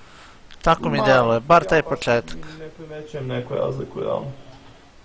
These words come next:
Speaker 1: I manje mi je pregledan nego vot. M, neko s-,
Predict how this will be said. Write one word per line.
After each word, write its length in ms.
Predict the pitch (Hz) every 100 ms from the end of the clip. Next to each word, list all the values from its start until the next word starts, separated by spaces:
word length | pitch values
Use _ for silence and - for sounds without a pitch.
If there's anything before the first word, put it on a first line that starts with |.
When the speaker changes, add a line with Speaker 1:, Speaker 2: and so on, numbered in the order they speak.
| -
Speaker 1:
I 120 | 156
manje 360 | 160 180 185 170
mi 60 | 156
je 80 |
pregledan 640 | - 147 139 139 123 110 107
nego 200 | 110 110
vot. 240 | 107 107 - - - - - - - - - - - - - - - - - - - - -
M, 300 | - 143 117 113
neko 380 | 156 151 - 147
s-, 280 | - -